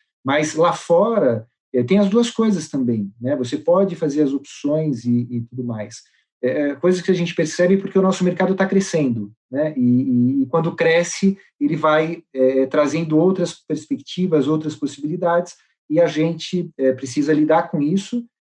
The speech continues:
e ensinar a indústria também, as agências, a lidar também com isso, criando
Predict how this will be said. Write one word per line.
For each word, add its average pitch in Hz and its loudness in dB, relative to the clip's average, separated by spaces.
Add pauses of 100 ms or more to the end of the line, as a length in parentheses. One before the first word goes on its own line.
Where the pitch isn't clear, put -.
(120)
e 190 2
ensinar 190 2
a 226 -2
indústria 180 2
também, 151 0
as 139 0
agências, 143 -2
a 147 0
lidar 180 2
também 156 -2
com 151 -8
isso, 151 -4
criando 160 -4